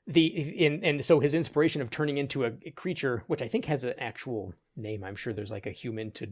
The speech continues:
animal kind of name that's, like, a technical name that's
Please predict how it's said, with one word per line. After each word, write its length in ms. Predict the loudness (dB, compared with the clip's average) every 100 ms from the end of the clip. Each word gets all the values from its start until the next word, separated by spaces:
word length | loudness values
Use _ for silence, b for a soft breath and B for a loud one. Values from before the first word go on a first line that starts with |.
| -12 b b _
animal 460 | -8 -6 -4 -6 -6
kind 300 | -10 -10 -8
of 240 | -8 -8 -16 _ _ _
name 320 | -8 -6 -6
that's, 320 | -4 -6 -8 -16 _
like, 140 | -8 -8
a 60 |
technical 460 | -8 -8 -8 -8 -6
name 260 | -6 -8 -8
that's 300 | -10 -14